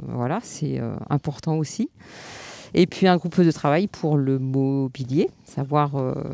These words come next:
voilà, ce, comment on allait, euh, aménager cette, euh, nouvelle structure.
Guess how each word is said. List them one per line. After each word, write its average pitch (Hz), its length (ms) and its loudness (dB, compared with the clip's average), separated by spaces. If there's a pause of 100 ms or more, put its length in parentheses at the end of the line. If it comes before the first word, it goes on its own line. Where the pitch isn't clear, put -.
(340)
voilà, 135 240 -2
ce, - 160 -16 (240)
comment 160 280 2
on 151 80 2
allait, 151 380 2
euh, 135 160 0 (100)
aménager 170 680 4
cette, - 420 -2
euh, 143 320 0
nouvelle 160 520 2
structure. 160 500 -4